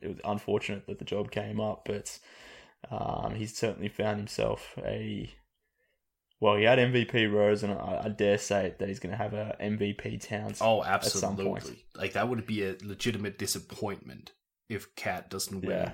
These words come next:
Speaker 2: an M V P in the near future. And, I mean,
Speaker 1: Yeah.
Speaker 2: look, he's, he's, I don't know if he's still on pace. I don't, I think he's just below it, but in terms of projection, but he, he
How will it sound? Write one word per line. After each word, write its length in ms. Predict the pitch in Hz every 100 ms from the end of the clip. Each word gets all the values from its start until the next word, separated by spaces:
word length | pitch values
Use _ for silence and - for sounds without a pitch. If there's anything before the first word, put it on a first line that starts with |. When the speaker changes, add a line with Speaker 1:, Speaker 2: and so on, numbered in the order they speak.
| -
Speaker 2:
an 140 | 95
M 100 | 90
V 120 | 87
P 340 | 85 - 92 85
in 80 | 87
the 80 |
near 240 | 85 87 85
future. 580 | - 90 - - 98 -
And, 340 | 101 92 90 - -
I 100 | 90
mean, 220 | 87 92 _ _ _ _ -
Speaker 1:
Yeah. 100 | - -
Speaker 2:
look, 240 | 123 120
he's, 340 | 117 135 - -
he's, 520 | 117 135 - - - _ -
I 80 |
don't 160 | 117 147
know 140 | 151 139
if 100 | -
he's 120 | 117
still 240 | - 113
on 200 | 107 101
pace. 260 | 95 113 104
I 40 |
don't, 220 | 98 104 -
I 80 |
think 300 | 104 - 120
he's 400 | 120 117 107 - -
just 640 | - 120 120 123 123 117 -
below 340 | 147 135 131
it, 200 | 127 123
but 240 | 117 107 - - - - - 117
in 80 |
terms 240 | 113 120 -
of 80 | 110
projection, 600 | 107 98 101 - 110 113
but 300 | 107 92 - _ _ _ _
he, 340 | - 110 107 101 -
he 160 | -